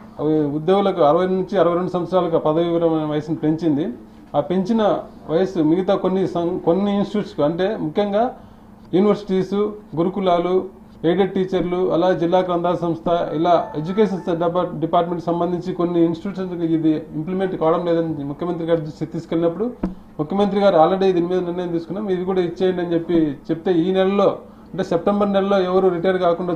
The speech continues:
చూడండి సార్" అని ముఖ్యమంత్రి గారిని కోరగా, ముఖ్యమంత్రి గారు వెంటనే దీనికి సంబంధించిన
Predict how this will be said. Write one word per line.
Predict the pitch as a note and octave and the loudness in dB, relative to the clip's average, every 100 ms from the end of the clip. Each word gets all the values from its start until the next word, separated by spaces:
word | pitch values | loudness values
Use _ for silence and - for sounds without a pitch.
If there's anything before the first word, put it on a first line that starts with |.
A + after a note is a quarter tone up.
| F3 | -2
చూడండి | F3 F3 | -4 0
సార్" | E3+ E3 | 2 4
అని | E3 | 2
ముఖ్యమంత్రి | D#3+ D#3+ F3 E3+ | 0 -2 -4 -2
గారిని | E3+ D#3+ | 0 0
కోరగా, | D#3+ D#3 E3 | 2 2 0
ముఖ్యమంత్రి | F3 E3 F3 F3+ E3+ | -2 -4 -4 -4 -2
గారు | E3+ | 0
వెంటనే | D#3+ D#3 F3 F3+ | 0 0 -2 -2
దీనికి | D#3+ E3 | 0 -2
సంబంధించిన | D#3 E3 F3 E3 E3+ | -2 -2 -2 -2 -2